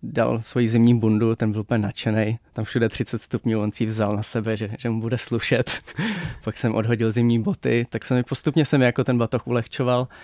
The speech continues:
eh, zlehčovala se jeho váha a taky jsem dost věcí ztrácel, teda docela takhle ztrácím. <laughs> Takže teďka nakonec ten batoh má asi o pět kilo míň, než měl na začátku. Nevím, jak je to možný. <laughs>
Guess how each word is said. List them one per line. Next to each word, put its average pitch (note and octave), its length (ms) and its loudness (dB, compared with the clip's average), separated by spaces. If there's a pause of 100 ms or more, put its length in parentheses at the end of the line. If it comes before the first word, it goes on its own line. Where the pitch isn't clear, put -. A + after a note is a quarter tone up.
(460)
eh, A2+ 40 -2 (320)
zlehčovala A#2 600 -2
se B2 140 -2
jeho A#2 180 2
váha A2+ 420 2
a A2 380 0
taky - 220 -6
jsem A2+ 160 0
dost A2 140 -2
věcí A2+ 260 -4
ztrácel, G#2+ 680 -2
teda A2+ 180 -2
docela A2 280 -4
takhle - 240 -6
ztrácím. A#2 520 -2 (320)
<laughs> - 340 -20
Takže A2+ 460 2 (220)
teďka - 320 2
nakonec C3 400 2
ten B2+ 100 4
batoh A#2 240 2
má A#2 140 4
asi A#2+ 200 0
o A#2+ 40 0
pět - 200 -2
kilo A#2+ 180 2
míň, A#2 180 4
než A2 160 -4
měl A#2 100 2
na A2+ 60 2
začátku. A#2 560 0 (420)
Nevím, A#2 160 2
jak G#2+ 140 0
je B2 60 -2
to A#2 80 0
možný. A2+ 340 2
<laughs> - 40 -14